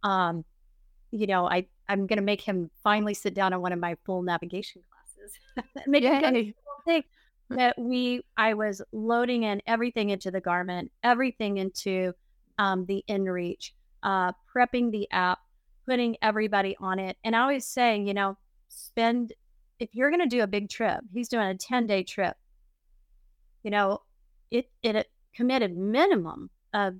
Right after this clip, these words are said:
Speaker 1: ten hours. And I usually say it's, like, ten hours per, you know, let's say maybe two or three day section,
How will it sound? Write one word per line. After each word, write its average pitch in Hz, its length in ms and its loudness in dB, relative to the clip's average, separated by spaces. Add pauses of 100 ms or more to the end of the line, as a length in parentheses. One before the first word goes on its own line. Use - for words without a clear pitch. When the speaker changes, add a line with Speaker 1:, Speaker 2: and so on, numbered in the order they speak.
Speaker 1:
ten 208 260 -2
hours. 185 480 -4
And 202 100 -6
I 226 100 4
usually 226 280 -2
say 185 280 0
it's, - 200 -6
like, 185 260 -2
ten 190 240 -4
hours 180 480 0
per, 170 240 -2 (460)
you 190 140 -4
know, 180 320 -2
let's 196 260 0
say 185 140 0
maybe 175 260 -2
two - 240 -6
or 185 120 0
three 180 260 -2
day 170 200 -4
section, - 540 -4